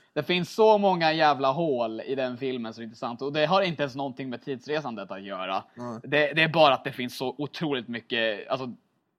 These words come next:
Speaker 1: de fuckar upp canon totalt.
Speaker 2: Det är så mycket stuff. Men det, men det är roligt. Det, det är en kul film i alla fall,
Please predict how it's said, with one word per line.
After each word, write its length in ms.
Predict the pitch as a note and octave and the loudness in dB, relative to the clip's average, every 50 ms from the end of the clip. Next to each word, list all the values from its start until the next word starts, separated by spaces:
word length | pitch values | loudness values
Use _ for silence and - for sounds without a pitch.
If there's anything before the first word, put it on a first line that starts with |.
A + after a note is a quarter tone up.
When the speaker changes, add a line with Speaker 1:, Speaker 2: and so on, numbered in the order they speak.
| _ | _
Speaker 1:
de 140 | _ C3+ C#3+ | _ -4 -4
fuckar 320 | C3+ - D#3+ C#3+ - D3 D3+ | -2 -4 -6 0 2 2 2
upp 140 | C#3 - | 2 -2
canon 460 | _ - D#3 C#3+ C#3 A#2+ A2 G2+ G2+ G2+ | _ 2 4 4 4 4 0 -6 -10 -10
totalt. 200 | - G#2 - - | -14 -12 -4 -2
Speaker 2:
Det 60 | C3+ | -2
är 40 | C3+ | -2
så 160 | C3+ - D3 | -2 -4 -4
mycket 260 | C#3 C3+ C3 C3+ C3 | -6 -6 -6 -8 -10
stuff. 320 | - - C3+ A#2+ - - - | -6 -4 -4 -4 -4 -8 -10
Men 200 | F#3+ E3+ E3+ E3 | -4 -2 0 0
det, 140 | E3 F3 - | 0 -2 -2
men 160 | F#3+ F#3 F#3 | -4 -2 0
det 60 | F#3+ | 0
är 60 | F#3+ F#3 | 0 2
roligt. 540 | F#3+ G3+ G#3+ F#3+ D#3 C#3 C#3 - - - - - _ - - - - - | 2 0 0 0 -2 -2 -4 -6 -10 -14 -14 -16 _ -20 -20 -20 -20 -20
Det, 360 | F#3+ F#3+ E3 E3 E3 E3+ E3 | -16 -8 -4 -2 -2 -2 -2
det 100 | E3 F3 | -2 -4
är 20 | F3 | -4
en 60 | F3 | -2
kul 200 | - G#3+ F#3+ F3 | -2 -4 -4 -2
film 220 | - G3 D#3 B2+ | -4 -4 -4 -2
i 60 | C3 | -2
alla 160 | C#3 C#3 C3+ C3+ | -2 -2 -2 -2
fall, 160 | C#3 B2+ | -2 -4